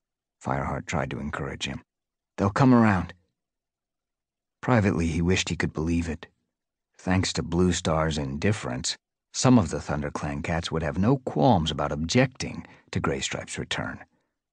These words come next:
One more problem, Fireheart thought, to add to his worries about what was really going on in the forest.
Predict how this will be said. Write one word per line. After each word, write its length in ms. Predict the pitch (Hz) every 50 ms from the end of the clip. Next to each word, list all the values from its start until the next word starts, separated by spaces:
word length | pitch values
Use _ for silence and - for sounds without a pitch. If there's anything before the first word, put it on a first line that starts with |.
| _ _ _ _ _ _ _ _ _ _ _ -
One 240 | - 87 101 117
more 300 | 117 117 113 101 85 69
problem, 600 | - - - - - - - - 71 65 - - - -
Fireheart 540 | - - 80 69 67 64 - 64 60 53 -
thought, 400 | - - - - 67 - - - _ _ _ _ _ -
to 60 | 104
add 280 | 87 78 80 71 71 78
to 120 | 80 78
his 140 | 71 69 76
worries 460 | 76 69 80 78 76 73 71 71 76
about 260 | 76 73 76 69 -
what 200 | - 87 87 -
was 160 | 80 80 73
really 320 | 73 82 95 92 80 78 71
going 320 | 67 71 69 67 67 71
on 180 | 71 65 65 65
in 80 | 69
the 80 | 65 67
forest. 500 | - - 65 64 62 - - - - -